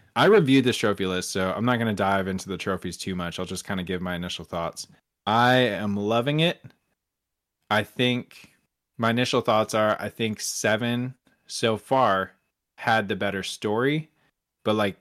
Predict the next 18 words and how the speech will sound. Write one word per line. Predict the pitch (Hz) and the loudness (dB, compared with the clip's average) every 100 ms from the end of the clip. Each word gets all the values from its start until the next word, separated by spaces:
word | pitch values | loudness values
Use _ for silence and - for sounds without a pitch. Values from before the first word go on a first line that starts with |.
| _ | _
the | - | -8
gameplay | 98 110 113 110 110 | -4 -2 -2 0 0
and | 107 | 0
everything | 104 101 101 | 0 -2 -2
else | 101 107 | -2 -2
is | 95 87 - _ _ _ _ _ | -4 -8 -14 _ _ _ _ _
much, | 113 117 120 110 117 | -6 0 0 0 -2
much | 104 - | -4 -2
better | 98 92 92 87 - _ _ _ - | -2 -2 -2 -6 -10 _ _ _ -8
in | 101 95 90 | -6 -4 -6
Infinite | - 101 92 92 90 | -8 -10 -8 -8 -8
Wealth | 85 82 82 _ _ | -6 -8 -8 _ _
than | 101 | -6
it | 92 | -4
was | 87 87 | -6 -8
in | 87 | -8
seven. | - 87 78 73 - _ _ _ _ - | -6 -6 -6 -12 -18 _ _ _ _ -2
And, | 110 104 104 101 98 - | 0 2 0 0 -4 -6